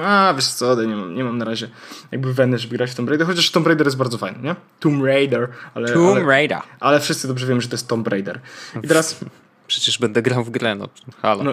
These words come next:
Speaker 1: wiadomo. I teraz, e, więc edycja, e, gry roku zawiera oczywiście te wszystkie szesnaście darmowych D L C, które były dostępne. Oprócz tego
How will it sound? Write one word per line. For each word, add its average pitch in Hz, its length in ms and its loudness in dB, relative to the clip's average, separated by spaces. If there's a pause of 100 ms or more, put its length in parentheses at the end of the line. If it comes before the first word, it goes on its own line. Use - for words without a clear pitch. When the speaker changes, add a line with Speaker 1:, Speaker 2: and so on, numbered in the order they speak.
(140)
Speaker 1:
wiadomo. 131 360 -2
I 131 100 -6
teraz, 151 400 0 (120)
e, 131 580 2
więc 180 420 -2 (1040)
edycja, 202 640 2
e, 147 360 2
gry 170 220 4
roku 156 380 4
zawiera 165 340 2
oczywiście 147 440 -2
te 135 140 -2
wszystkie 156 300 -4
szesnaście 147 440 -4
darmowych 139 420 0
D 131 80 4
L 127 120 4
C, 135 120 -2
które 127 220 -2
były 123 200 -4
dostępne. 131 580 -2 (400)
Oprócz 214 380 0
tego 185 480 2